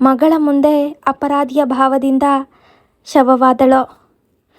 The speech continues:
ಈ ಕರುಣಾಜನಕ ಕಥೆ ನಿಮಗೆ ಹೇಗನ್ನಿಸ್ತು ಅನ್ನೋದನ್ನ ನಿಮ್ಮ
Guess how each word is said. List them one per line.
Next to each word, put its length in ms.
ಈ 400
ಕರುಣಾಜನಕ 720
ಕಥೆ 320
ನಿಮಗೆ 320
ಹೇಗನ್ನಿಸ್ತು 680
ಅನ್ನೋದನ್ನ 480
ನಿಮ್ಮ 200